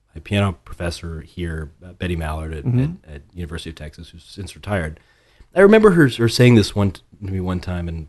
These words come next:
Speaker 1: she probably, she doesn't even remember saying this, but she was like, "Just go in your practice room and for fifteen minutes, hit the A key. Just hit
Speaker 2: Yeah.
Speaker 1: it, let it echo, hear all the decays,
Speaker 2: Yeah.
Speaker 1: and then rest,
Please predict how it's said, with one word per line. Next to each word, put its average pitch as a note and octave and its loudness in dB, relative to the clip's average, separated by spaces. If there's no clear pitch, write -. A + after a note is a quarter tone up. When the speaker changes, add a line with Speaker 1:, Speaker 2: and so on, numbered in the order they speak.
Speaker 1:
she - -12
probably, D#2+ -8
she - -14
doesn't F2 -8
even D#2+ -10
remember D#2 -12
saying F2 -12
this, D2+ -18
but - -20
she - -4
was G2+ 0
like, G2+ -2
"Just - 0
go F#3+ 6
in E3+ 6
your C3 4
practice D#2 -4
room F2 -12
and E2+ -14
for F#2 -16
fifteen B2+ -10
minutes, G#2 -12
hit - -6
the D#2 -10
A D2 -12
key. - -20
Just D#3 2
hit C3+ 8
Speaker 2:
Yeah. G#3 10
Speaker 1:
it, - -2
let A2 4
it G#2+ -2
echo, E3 -2
hear B2 6
all A2+ 8
the A2+ 0
decays, G2+ -10
Speaker 2:
Yeah. C#3 0
Speaker 1:
and G#2 0
then G2 0
rest, F#2 -6